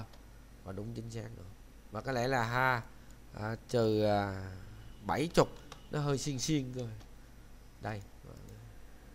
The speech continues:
À, do ở đây nó có cái, cái, cái đường, ờ, cái, cái đối tượng này nữa nè. Các bạn bỏ đi. Và như vậy các bạn thấy diễn tả được cái nốt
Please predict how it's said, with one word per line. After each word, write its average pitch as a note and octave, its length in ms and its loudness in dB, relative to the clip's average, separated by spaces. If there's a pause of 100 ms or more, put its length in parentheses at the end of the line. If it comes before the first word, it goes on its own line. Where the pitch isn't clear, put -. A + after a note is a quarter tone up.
(3000)
À, - 40 -6
do C#3 360 6
ở D3 60 8
đây D3+ 160 4
nó D3+ 120 2
có E3 180 4
cái, E3 400 4
cái, E3+ 140 -2
cái - 120 -2
đường, A#2+ 380 0
ờ, A#2+ 280 4 (100)
cái, D#3 160 4
cái E3 120 -2
đối F3 140 4
tượng B2+ 280 2
này A#2+ 160 0
nữa A#2+ 180 4
nè. D3 140 4 (540)
Các A#2+ 60 -6
bạn B2 220 -4
bỏ B2 240 4
đi. D3 160 4 (240)
Và A2 180 0
như B2+ 200 0
vậy A2+ 180 4
các C3 120 -4
bạn A2+ 160 -4
thấy C3+ 120 -2
diễn A#2+ 320 -4
tả A#2+ 200 -2
được C3 180 -2
cái C3 80 -8
nốt D3 160 -2